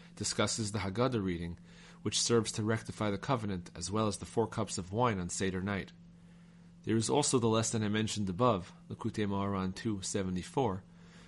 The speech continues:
which teaches that Purim is a preparation for Pesach, and there are many other lessons as well. The same thing applies to Sukkot, Shavuot, Rosh Hashanah, Yom Kippur, and so on,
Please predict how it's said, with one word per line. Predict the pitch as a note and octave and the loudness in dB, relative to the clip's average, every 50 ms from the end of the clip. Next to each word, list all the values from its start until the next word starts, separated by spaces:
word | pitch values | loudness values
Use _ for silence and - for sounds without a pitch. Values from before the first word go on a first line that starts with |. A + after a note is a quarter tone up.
| - - | -8 -6
which | - G2+ - - | -4 -4 -4 -4
teaches | - - A#2+ A2+ - A2+ G#2+ - | -2 0 0 0 0 -2 -2 -2
that | G#2+ F2+ | -4 -4
Purim | - - B2+ A#2+ A#2 A2 G#2+ | 0 4 6 6 6 6 2
is | G#2 G2 | 0 -2
a | G#2 | -4
preparation | - A#2+ G#2 F#2 - G#2 G#2+ G2+ - - G#2+ | -4 -4 -2 0 2 2 2 2 0 -4 -6
for | F#2 - F2+ | -6 -8 -6
Pesach, | - - B2+ B2+ - - F#2 F#2 F#2 - - - - - - - - - - - - | -2 0 0 0 0 -2 -4 -6 -6 -8 -12 -16 -18 -20 -20 -20 -20 -20 -20 -12 -4
and | G2+ A2+ A#2 | -2 2 4
there | A#2 A#2 | 4 4
are | B2 | 6
many | C3 C#3 D3 C#3+ B2 | 6 4 6 6 6
other | B2 C3+ C3+ A#2+ | 6 6 6 6
lessons | G#2 F#2+ F2+ - - F#2 F2+ F2 | 4 4 0 -2 -2 -4 -4 -2
as | F#2 F2 F2+ G2+ | -2 -4 -2 0
well. | A2 G#2 F#2+ F2+ F2 F2 - - - - - - - - - - - - - - - - - - | 0 0 0 -2 -4 -8 -12 -18 -20 -20 -20 -20 -20 -20 -20 -20 -20 -20 -20 -20 -20 -20 -12 -6
The | - A#2 | -2 0
same | - - D3+ D#3+ D#3+ D3+ | 2 4 6 6 4 4
thing | - - D3+ C#3 B2+ | 4 2 4 4 4
applies | A#2+ - - B2+ A#2+ A#2 A#2+ A2+ - | 0 0 4 6 6 6 6 4 2
to | - A2+ | -2 -2
Sukkot, | A2 - - A2 - - - B2+ B2 A#2+ A2+ - | -2 0 0 -2 -2 2 6 6 8 6 6 2
Shavuot, | - - - G#2 G2 A2 A#2 A#2 A#2 A2 G#2+ G2+ - | 0 -2 -2 -2 -2 0 2 4 4 4 4 2 0
Rosh | F#2+ G2 G2+ F#2+ - | -2 -4 -2 -2 -2
Hashanah, | F#2+ - - A#2 A#2 A#2 A2+ G#2+ | -4 -2 0 0 2 2 2 0
Yom | G2+ F#2+ F#2+ | 0 -2 -4
Kippur, | - - - - - G#2+ G2 | -4 -4 -4 -2 -2 -2 -2
and | F#2+ F#2 | -2 -2
so | - - A2 G#2 G2+ | -2 -2 -2 -2 0
on, | F#2+ F#2+ F#2 F2+ F2 | -2 -2 -4 -4 -8